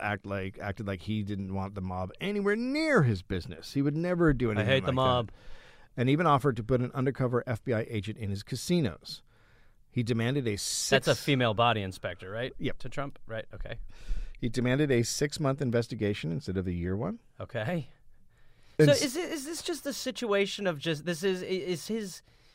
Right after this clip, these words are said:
Speaker 2: his whole makeup is essentially, like, he's just the first to demand things, sort of?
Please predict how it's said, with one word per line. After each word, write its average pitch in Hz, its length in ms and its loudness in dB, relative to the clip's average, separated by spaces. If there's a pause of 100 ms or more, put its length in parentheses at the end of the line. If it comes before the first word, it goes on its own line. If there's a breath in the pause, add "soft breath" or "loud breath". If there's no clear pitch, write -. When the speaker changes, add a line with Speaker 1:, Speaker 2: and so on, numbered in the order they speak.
(120 soft breath)
Speaker 2:
his 240 160 0
whole 254 160 2
makeup 202 420 0
is 185 140 -2
essentially, 170 640 -2
like, 135 380 0 (240)
he's 143 280 -6
just - 380 -4
the 139 80 -2
first 127 440 -4
to 131 100 -6
demand 117 500 -4
things, 190 340 -4
sort 226 420 -6
of? 254 120 -4